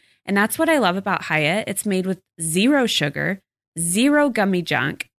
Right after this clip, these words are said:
and it tastes great for our picky eaters, which we all kind of have one or two, right?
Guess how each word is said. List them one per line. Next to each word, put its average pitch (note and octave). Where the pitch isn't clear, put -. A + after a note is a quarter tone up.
and A3+
it B3
tastes E4+
great A3+
for A#3+
our G#3
picky G3+
eaters, -
which A3
we C#4
all C4
kind B3+
of F#3+
have D#3
one D3
or D3+
two, -
right? F#3